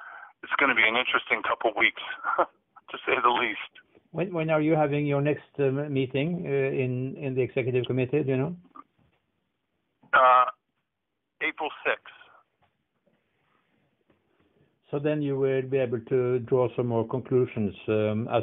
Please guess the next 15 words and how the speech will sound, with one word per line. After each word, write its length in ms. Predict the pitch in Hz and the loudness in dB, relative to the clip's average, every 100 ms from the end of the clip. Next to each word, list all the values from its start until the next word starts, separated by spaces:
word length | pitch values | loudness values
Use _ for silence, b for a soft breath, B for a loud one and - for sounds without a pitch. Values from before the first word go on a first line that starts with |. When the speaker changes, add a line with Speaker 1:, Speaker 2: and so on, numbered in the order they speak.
| - | 4
Speaker 2:
to 80 | - | 6
what's 180 | 110 - | 6 4
going 140 | 113 | -2
to 40 | |
happen, 540 | 113 123 117 107 107 107 | 0 0 0 0 0 2
uh, 260 | 110 110 104 - - | 2 2 0 -4 -4
you 60 | 110 | -2
know, 80 | 101 | 2
for 100 | 113 | 4
the 60 | 123 | 6
Speaker 1:
Right. 160 | 135 - - | 4 0 -2
I, 160 | 156 147 | -2 -2
I 80 | 156 | -4
mean, 100 | 156 | 0
that's, 220 | 160 - | 0 0